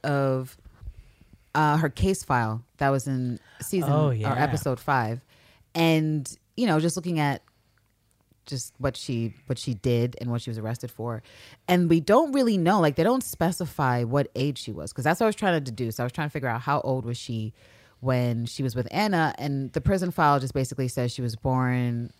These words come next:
Speaker 1: she's a December baby, born on December third, nineteen ninety-three, and that she was placed in a juvenile delinquent center from two thousand one to two thousand six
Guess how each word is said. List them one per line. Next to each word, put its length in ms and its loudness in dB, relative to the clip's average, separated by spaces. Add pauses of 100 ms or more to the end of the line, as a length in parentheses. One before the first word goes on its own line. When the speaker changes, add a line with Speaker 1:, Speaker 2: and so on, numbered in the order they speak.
Speaker 1:
she's 160 -6
a 40 -4
December 380 0
baby, 400 2 (540)
born 420 2
on 640 -2
December 320 -4
third, 320 2
nineteen 300 -2
ninety-three, 540 -2 (720)
and 240 2
that 500 2 (360)
she 680 -2
was 160 -2
placed 240 -2
in 60 -2
a 60 0
juvenile 440 -2
delinquent 460 -4
center 320 -4
from 180 -4
two 100 -2
thousand 300 -2
one 120 -2
to 40 -6
two 80 -8
thousand 300 -4
six 340 -4